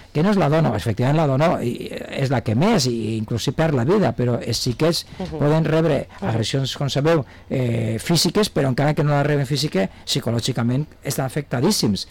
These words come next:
Speaker 1: Eh, el pare tancat a la presó, la mare a lo millor morta, o, o perquè estan, estan, este, és el problema és que estan aprenent la cultura de la violència. Lo que volem inclús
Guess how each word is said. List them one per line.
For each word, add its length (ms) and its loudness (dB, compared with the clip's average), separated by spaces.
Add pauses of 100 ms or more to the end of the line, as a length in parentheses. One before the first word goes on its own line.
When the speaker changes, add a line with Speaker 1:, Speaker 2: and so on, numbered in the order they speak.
(300)
Speaker 1:
Eh, 220 -6
el 100 0
pare 240 2
tancat 280 -2
a 60 2
la 100 0
presó, 400 2
la 120 2
mare 200 0
a 80 0
lo 80 0
millor 260 2
morta, 440 2 (360)
o, 260 -6
o 140 0
perquè 240 0
estan, 420 2 (300)
estan, 420 0 (140)
este, 340 -4
és 100 -4
el 100 0
problema 340 0
és 80 0
que 100 -2
estan 340 2 (280)
aprenent 720 2
la 100 0
cultura 340 2
de 60 2
la 100 2
violència. 580 2
Lo 160 -4
que 80 0
volem 280 4
inclús 380 -2